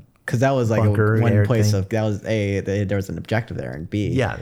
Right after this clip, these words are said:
Speaker 2: yeah.
Speaker 1: it was, like, a big place. It was, like, a
Speaker 2: Right.
Speaker 1: place of
Speaker 2: So
Speaker 1: cover.
Speaker 2: you put, like, fifteen dudes around that <laughs> objective.
Speaker 1: Yeah.
Speaker 2: <laughs> Just to make sure that you held it.
Speaker 1: Yeah.
Speaker 2: Right. Uh, and it provided cover, which
Speaker 1: And
Speaker 2: is great. It was Marines and cover is, uh, two up safe. So that was, that's actually pretty, pretty smart.
Speaker 1: Yeah.
Speaker 2: Yeah, but, but your other units,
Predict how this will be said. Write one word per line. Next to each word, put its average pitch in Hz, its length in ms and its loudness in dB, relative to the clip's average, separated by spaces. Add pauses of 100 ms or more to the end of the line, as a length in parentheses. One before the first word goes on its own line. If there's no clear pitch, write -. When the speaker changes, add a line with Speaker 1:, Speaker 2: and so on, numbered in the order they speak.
Speaker 2:
yeah. 78 220 -6
Speaker 1:
it 113 40 -2
was, 110 120 2
like, 98 120 0
a 92 40 -2
big 90 260 -4
place. 90 220 -2
It 82 140 -4
was, 98 100 0
like, 87 120 -4
a - 40 -4
Speaker 2:
Right. 82 180 -2
Speaker 1:
place 107 200 0
of - 80 -8
Speaker 2:
So 113 180 2
Speaker 1:
cover. 113 180 2
Speaker 2:
you 139 120 0
put, 151 200 0
like, 104 180 0
fifteen 113 480 -2
dudes 104 340 -4
around 92 320 -2
that 92 120 0
<laughs> - 20 -2
objective. - 600 -6
Speaker 1:
Yeah. 110 420 0 (120)
Speaker 2:
<laughs> 151 300 0
Just 127 240 -2
to 120 80 -2
make 117 200 0
sure 110 180 -4
that 101 160 -2
you 87 140 -4
held 87 240 -4
it. - 160 -8
Speaker 1:
Yeah. 80 440 -6 (300)
Speaker 2:
Right. 76 280 -4 (180)
Uh, 104 240 -2
and 170 220 -2
it - 20 -2
provided 123 360 2
cover, 85 260 -2
which 92 140 -4
Speaker 1:
And 110 80 0
Speaker 2:
is 95 80 0
great. 107 300 -4
It 107 100 -6
was 92 120 -2
Marines 113 380 0
and 101 100 0
cover 98 300 0
is, 87 220 -4
uh, 87 180 -2
two 92 180 -4
up 82 120 -6
safe. 64 260 -6
So - 100 -8
that 76 160 -4
was, - 100 -12 (100)
that's 76 180 -8
actually - 280 -10
pretty, 76 200 -10 (100)
pretty 85 160 -10
smart. - 320 -8 (160)
Speaker 1:
Yeah. - 240 -6 (340)
Speaker 2:
Yeah, 85 180 -2
but, 92 340 -2
but 120 180 0
your 110 140 0
other 113 140 0
units, 90 480 -4